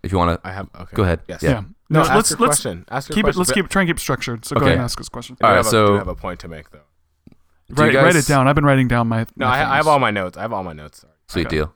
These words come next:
Speaker 1: All right. So do you guys think that if, 'cause I've, I've seen this, like, people talk, talk about this before.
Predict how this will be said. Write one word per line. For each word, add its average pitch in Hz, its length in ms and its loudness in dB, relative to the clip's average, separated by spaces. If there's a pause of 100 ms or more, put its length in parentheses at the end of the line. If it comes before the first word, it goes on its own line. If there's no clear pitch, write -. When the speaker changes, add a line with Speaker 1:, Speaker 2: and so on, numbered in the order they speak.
(180)
Speaker 1:
All - 60 -20 (340)
right. 80 140 -6
So 113 80 0
do 123 80 0
you 147 60 2
guys 160 220 0
think 139 240 0
that 104 180 2
if, 95 440 -2 (320)
'cause 127 260 0
I've, 117 180 2
I've 123 120 0
seen 123 260 -2
this, - 380 -2 (300)
like, 92 140 -2
people 90 180 -2
talk, 87 260 -4
talk 101 120 -2
about 85 160 0
this 80 140 -6
before. - 320 -6